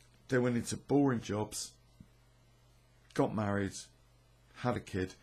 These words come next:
usually had a kid, got married, um, start a home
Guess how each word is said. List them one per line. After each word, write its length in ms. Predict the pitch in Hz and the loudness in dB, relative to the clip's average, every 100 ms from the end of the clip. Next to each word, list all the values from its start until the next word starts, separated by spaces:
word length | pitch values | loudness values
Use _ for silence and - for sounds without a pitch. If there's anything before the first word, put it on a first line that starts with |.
| - - | -14 2
usually 680 | 120 147 - 78 - - - - - - - | 6 8 6 -2 -4 -8 -10 -20 -20 -20 -6
had 180 | 117 110 | -2 -2
a 40 | |
kid, 380 | 98 104 87 - - - - - - 82 | -2 0 0 -2 -10 -20 -20 -20 -10 -6
got 180 | 82 | -4
married, 440 | 87 90 - - - - - - - - - - - - _ _ - - - - - | -2 -2 -2 -6 -12 -20 -20 -20 -20 -20 -20 -20 -20 -20 _ _ -20 -20 -20 -20 -4
um, 720 | 101 107 104 101 98 92 82 - _ _ | 0 0 0 0 0 -2 -6 -12 _ _
start 580 | - - - 120 117 - | -6 -6 0 2 2 2
a 60 | 92 | -2
home 480 | 90 90 90 95 | -2 -2 -2 -4